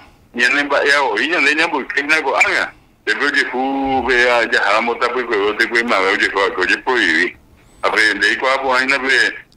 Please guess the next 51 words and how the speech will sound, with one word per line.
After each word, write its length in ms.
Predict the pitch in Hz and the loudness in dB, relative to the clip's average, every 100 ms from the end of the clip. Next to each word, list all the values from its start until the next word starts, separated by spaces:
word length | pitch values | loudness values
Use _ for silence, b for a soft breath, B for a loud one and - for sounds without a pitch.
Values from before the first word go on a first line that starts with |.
| - | -4
eh, 180 | 110 110 | 0 0
yo, 100 | 123 123 | 0 0
no, 240 | 113 127 | 0 0
no, 40 | |
diré, 340 | 127 104 113 170 | 0 0 2 2
pues, 180 | 160 135 | 0 0
yo, 140 | 123 | 0
no, 160 | 120 123 | 0 0
lo 60 | 131 | -2
voy 120 | 127 | -2
a 40 | |
subir, 280 | 135 123 104 | -2 0 2
eh, 180 | 117 156 | 2 2
la, 340 | 156 135 107 - | 0 0 0 0
eh, 160 | 107 | 0
de, 140 | 101 104 | 0 0
de, 180 | 117 | 2
a 100 | 123 | 2
veces, 340 | 98 101 123 104 | 0 -2 -2 0
oye, 180 | - 107 | 0 -2
oye, 320 | 104 107 104 - - | -2 0 0 -2 -4
suba, 300 | 98 101 110 | 0 2 2
oye, 280 | 92 110 95 | 2 2 0
es, 80 | 110 | 0
a 100 | 95 | 2
ver, 260 | 85 92 98 | 2 2 2
guaraní, 300 | 101 82 85 | 0 -2 -2
me 120 | 90 | -2
co-, 180 | 117 113 | 0 0
ah, 80 | - | 0
pero, 240 | 214 208 170 | 0 -2 0
claro, 180 | 185 | 0
que, 100 | 180 - | 0 -2
pues, 160 | - - B - | -6 -10 B -4
de 60 | 123 | -4
ahí, 120 | 117 | -2
por 180 | 151 180 | 0 0
ejemplo, 220 | 185 151 | 2 2
estamos, 480 | 165 135 127 135 135 | 0 0 0 0 -2
oye, 160 | 127 | -2
es, 60 | 143 | 0
a 120 | 135 | 0
ver, 220 | 107 117 | 2 2
pues, 160 | 120 120 | 0 0
de 60 | 113 | 0
ahí, 60 | |
está, 160 | 107 123 | 0 -2
pues, 140 | 117 - | -2 0
eh, 520 | 117 123 95 151 170 - _ _ | 0 0 0 0 -2 -10 _ _
oye, 180 | 110 117 | -2 -2
moñe, 260 | 120 123 | -2 -2